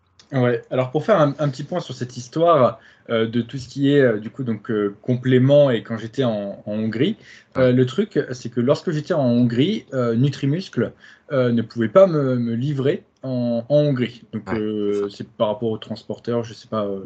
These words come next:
Speaker 1: je sais pas exactement, c'est tous les détails logistiques, euh, qui, qui me dépassent. Mais du coup, ils pouvaient pas, ils pouvaient pas me livrer. Alors, l'avantage, c'est que en Hongrie, t'as plein de boutiques de compléments. T'as plein de boutiques de compléments et, euh, les compléments là-bas ne coûtent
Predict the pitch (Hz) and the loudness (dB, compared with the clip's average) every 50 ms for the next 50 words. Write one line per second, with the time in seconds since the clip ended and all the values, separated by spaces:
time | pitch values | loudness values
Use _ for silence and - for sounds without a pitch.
0 | 107 101 - - _ 110 107 104 104 101 - - 123 127 131 127 - 113 - - | -14 -16 -18 -12 _ -8 -6 -6 -6 -6 0 2 4 4 4 2 0 -6 -6 -6
1 | - 131 131 120 120 107 131 131 127 120 113 113 113 - - - 151 147 - 127 | 0 0 2 2 2 2 4 2 4 4 0 -2 -4 -6 -8 -12 -12 -6 -4 -4
2 | 101 95 101 104 107 113 - - - 117 110 104 104 - 113 113 113 113 117 113 | -4 -4 -8 -12 -14 -16 -16 -8 -6 -6 -6 -6 -6 -4 -2 0 2 2 2 2
3 | - - 190 - - 110 - - - - - - - 123 123 123 - 202 202 160 | 2 0 0 0 -6 -10 -10 -12 -20 -20 -20 -2 0 0 0 2 2 2 2 0
4 | 127 - 117 117 113 - 170 180 175 170 151 135 120 123 - 117 101 - 151 160 | -2 -2 -2 -2 0 2 2 4 4 6 4 4 2 0 -4 -8 -2 0 2 2
5 | 156 151 139 127 120 107 - - _ _ - - _ _ _ _ _ - 135 131 | 2 2 0 0 -4 -4 -6 -8 _ _ -20 -20 _ _ _ _ _ -2 0 0
6 | 123 - - - 147 139 147 147 147 151 151 208 214 202 - - 131 127 - 135 | 0 0 -4 -2 4 4 4 6 4 4 2 2 0 0 -4 -12 -16 -6 -2 0
7 | 135 131 127 127 - - 120 120 127 131 127 127 151 185 202 202 139 - - 147 | 0 0 0 -2 -6 -6 -4 -2 -2 0 0 0 0 0 -2 -4 -8 -6 -2 -2
8 | 170 175 165 139 135 127 156 151 147 135 127 131 131 123 127 110 101 95 - _ | 0 0 0 -2 -4 -6 -8 -6 -6 -6 -4 -4 -6 -6 -6 -6 -8 -8 -12 _
9 | _ _ _ - - - - 139 147 139 131 127 127 - 127 127 117 107 - 113 | _ _ _ -20 -14 -6 -2 -2 0 0 -2 -4 -6 -8 -8 -6 -6 -4 -4 -6
10 | 107 - 107 98 107 113 143 180 - - - - - - _ _ _ 139 139 151 | -6 -4 -2 0 2 2 0 0 -2 -10 -20 -20 -20 -20 _ _ _ 2 4 4
11 | 160 160 143 135 131 127 120 113 - 123 120 - 113 113 135 156 151 135 117 117 | 6 6 6 6 4 2 2 -2 -6 -8 -8 -4 -2 2 4 4 4 4 2 2
12 | 139 143 139 127 117 113 110 110 113 113 110 _ 120 - | 0 2 2 2 0 -2 -2 -2 -4 -6 -6 _ -12 -14